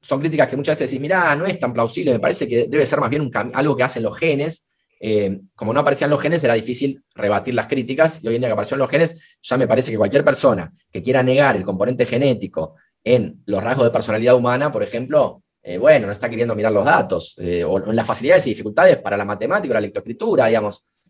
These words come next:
Eh, por supuesto, no es lo que explica los niveles muy malos de lectoescritura hoy en día en nuestros países. Por supuesto, es algo ambiental y tiene que ver con la pobreza y con los malos niveles educativos. Pero a la hora de explicar las diferencias en las diferentes poblaciones, hay que entender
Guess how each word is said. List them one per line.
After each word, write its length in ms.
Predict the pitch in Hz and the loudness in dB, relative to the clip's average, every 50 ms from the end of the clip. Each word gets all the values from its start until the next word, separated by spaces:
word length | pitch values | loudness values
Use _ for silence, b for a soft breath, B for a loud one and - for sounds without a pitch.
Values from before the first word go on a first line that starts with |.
| _ _ - | _ _ -2
Eh, 200 | 107 110 107 107 | 0 2 2 0
por 180 | - - 127 | 0 0 0
supuesto, 420 | 123 - 151 - 247 262 - - 151 | 0 2 2 2 2 2 4 4 4
no 120 | 135 143 | 4 4
es 80 | 170 170 | 4 4
lo 100 | 160 - | 4 4
que 80 | 123 | 4
explica 560 | 113 113 - 135 165 180 - 165 147 135 - _ _ _ | 2 -2 0 0 0 2 2 2 2 0 -2 _ _ _
los 180 | - 110 107 107 | -6 -6 -4 -4
niveles 480 | 110 131 151 156 143 - - - _ - | -2 0 2 2 2 0 0 -8 _ -12
muy 180 | 107 120 131 | -8 -4 -2
malos 240 | 131 135 139 151 143 | 0 0 2 2 2
de 40 | 117 | 0
lectoescritura 500 | 107 110 107 - - 98 - 131 131 131 | 0 0 -2 -4 -4 -6 -4 0 2 2
hoy 80 | 120 | 2
en 100 | 104 101 | 2 0
día 140 | 107 135 147 | 0 0 0
en 60 | 127 | 0
nuestros 240 | 113 104 - 104 92 | 0 -2 -4 -6 -4
países. 440 | - - 127 160 190 175 - - - | -2 0 0 2 2 0 -2 -2 -6
Por 140 | - - - | -6 -6 -8
supuesto, 280 | - - - - - | -6 -6 -6 -6 -4
es 40 | 117 | -2
algo 140 | 123 - - | 0 0 0
ambiental 560 | - 101 95 92 92 - 147 156 160 156 135 | 0 0 -2 -2 0 2 4 4 4 4 2
y 140 | 113 90 85 | 0 -4 -6
tiene 180 | - 110 113 101 | -6 -6 -4 0
que 80 | 110 | 0
ver 100 | 110 117 | 0 0
con 80 | 104 98 | 0 -2
la 160 | 98 92 - | -4 -4 -2
pobreza 500 | - 92 107 127 147 160 160 156 - - | 0 0 2 4 4 4 4 2 2 -2
y 40 | 107 | -4
con 140 | - - 95 | -4 -4 -4
los 80 | 95 92 | -4 -2
malos 180 | - 123 110 | -2 -2 -2
niveles 300 | 104 107 117 117 110 - | -2 -2 -2 -2 -2 -4
educativos. 720 | 92 92 92 - 92 - 147 160 151 113 95 87 - - b b b b b b b | -6 -6 -4 -4 -4 0 2 4 4 4 2 -2 -4 -14 b b b b b b b
Pero 140 | 104 101 101 | -2 2 4
a 20 | |
la 60 | 131 | 4
hora 80 | 160 160 | 4 4
de 40 | 147 | 2
explicar 260 | - - 117 139 139 | 0 -2 -4 -2 -2
las 120 | 143 131 117 | 0 -2 -4
diferencias 560 | 110 - - 117 120 160 165 143 - 104 - | -4 -4 -2 0 4 4 4 2 2 -4 -6
en 40 | 98 | -6
las 80 | 98 95 | -6 -4
diferentes 320 | 90 - 123 139 - - | -2 0 0 0 0 0
poblaciones, 580 | - 127 131 139 135 - - 151 139 127 123 - | 2 2 2 2 2 2 2 2 2 2 0 -2
hay 140 | - 127 120 | -2 -2 0
que 60 | - | 0
entender 580 | 123 120 113 147 139 147 151 135 131 127 127 | 0 0 0 -2 -2 2 4 4 4 4 2